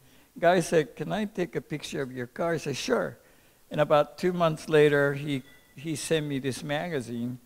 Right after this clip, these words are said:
with this shots in there. It says, how to wax the car. Now, I understand today most of you never wax on your own car today,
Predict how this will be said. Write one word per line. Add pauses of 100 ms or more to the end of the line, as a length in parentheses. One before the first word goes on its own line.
(260)
with
this
shots
in
there. (580)
It
says, (840)
how
to
wax
the
car. (560)
Now, (400)
I
understand
today
most
of
you
never
wax
on
your
own
car
today,